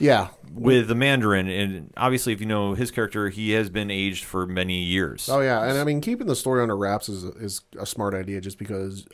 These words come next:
Speaker 1: you would think that, i-, i-, since he's not, a, you know, Shang-Chi isn't exactly the biggest household name, that you would wanna tell a little bit of the story, peel the curtain back a little bit. But that's really not Marvel's M O, no matter who the character is, if it's somebody as well-known as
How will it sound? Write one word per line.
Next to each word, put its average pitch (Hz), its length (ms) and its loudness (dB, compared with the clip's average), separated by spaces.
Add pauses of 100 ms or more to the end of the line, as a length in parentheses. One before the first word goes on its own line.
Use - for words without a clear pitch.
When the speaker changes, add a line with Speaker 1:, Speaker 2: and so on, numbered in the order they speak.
Speaker 1:
you 160 180 2
would 185 180 8
think 208 380 4
that, 120 680 2
i-, 151 60 -2
i-, 127 60 0
since 127 280 -2
he's 120 160 -4
not, 135 200 2
a, - 20 0 (100)
you 123 140 -4
know, 107 220 -2 (340)
Shang-Chi 135 360 0
isn't 123 280 -2
exactly 110 600 -2
the 98 140 -8
biggest 98 340 -6
household 95 480 -6
name, 120 220 0
that 104 80 -4
you 107 120 -6
would 101 120 -4
wanna 98 260 -6
tell 151 280 0
a 151 140 4
little 147 160 0
bit 139 160 -2
of 131 80 -2
the 123 80 -2
story, 120 540 0 (100)
peel 110 220 -2
the 98 80 -8
curtain 156 280 0
back 139 220 4
a 135 60 -2
little 123 240 4
bit. 117 360 2 (480)
But 135 280 6
that's 160 260 8
really 147 300 6
not 123 260 4
Marvel's 117 400 2
M 107 140 0
O, 117 340 6
no 104 180 -4
matter 107 300 -2
who 120 340 2
the 110 80 -2
character 107 440 0
is, 101 160 2
if 98 100 -10
it's 98 160 -8
somebody 104 220 -6
as 95 80 -10
well-known 104 500 -2
as 98 320 -8